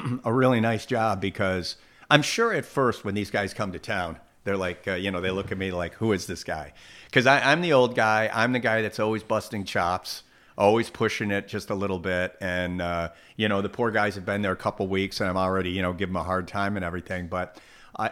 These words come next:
I think that, uh, I, I think they realize really quickly what people remember in T V. And this is just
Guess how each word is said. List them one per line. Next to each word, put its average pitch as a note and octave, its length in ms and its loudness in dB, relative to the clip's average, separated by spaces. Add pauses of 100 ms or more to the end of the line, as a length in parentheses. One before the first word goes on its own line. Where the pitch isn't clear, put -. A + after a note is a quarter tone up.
I C#3 80 0
think F3+ 300 -4
that, C3 300 -4
uh, G2 340 -2 (520)
I, B2 160 0
I D#3 80 4
think E3+ 180 -2
they D3+ 100 2
realize B2+ 440 2
really B2 220 0
quickly A2 540 -4 (460)
what C3+ 440 0
people C#3+ 400 -2
remember G#2 440 -2
in F#2 100 -4
T F#2+ 220 -6
V. D#2+ 280 -12 (160)
And A#2 80 -2
this - 160 -6
is C#3 100 -8
just D#3 240 -12